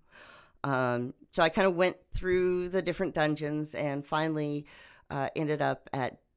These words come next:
D S D U, which is Dungeons Down Under. And, um, finding Mistress Karen and the group, it's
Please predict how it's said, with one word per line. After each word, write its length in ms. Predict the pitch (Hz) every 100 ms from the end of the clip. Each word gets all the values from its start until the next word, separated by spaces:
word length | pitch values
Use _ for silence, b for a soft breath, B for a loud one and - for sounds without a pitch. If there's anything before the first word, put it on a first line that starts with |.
| _ -
D 140 | 151
S 160 | 147 -
D 100 | 156
U, 320 | 135 131 120
which 180 | 135 -
is 120 | 120
Dungeons 460 | - 120 123 131 -
Down 240 | 135 135
Under. 340 | 98 92 98 104 - _ _ _ _ _ _ _ _ _ - -
And, 560 | 147 135 131 123 123 - 123
um, 520 | 127 120 113 117 110 b b b b b b b b _ _ _ _ _ _ - 131 -
finding 500 | - 156 139 139 139
Mistress 340 | 135 - 135
Karen 600 | - 147 127 120 123 139 -
and 340 | 143 127 123 120
the 40 |
group, 320 | 117 135 127 _
it's 560 | 85 - _ - -